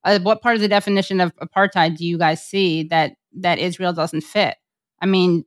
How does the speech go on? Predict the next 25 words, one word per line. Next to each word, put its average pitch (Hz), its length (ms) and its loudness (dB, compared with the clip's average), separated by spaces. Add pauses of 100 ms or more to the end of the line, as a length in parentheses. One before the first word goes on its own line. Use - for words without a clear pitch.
if - 160 -12
you 196 140 0
actually 190 380 0
just 180 240 -6
look 190 200 -2
at 175 220 -2
the 175 60 -12
facts 175 340 -2
on 165 120 -2
the 160 80 -2
ground, 170 540 0 (320)
if 175 140 -8
you 190 100 0
look 190 260 0
at 190 140 -2
the 185 80 -2
way 180 160 4
that 170 180 -2
certain 185 220 -2
people 185 320 -6
are 175 200 2
allowed 170 320 0
to 180 80 -6
move 175 220 -2
around 170 560 0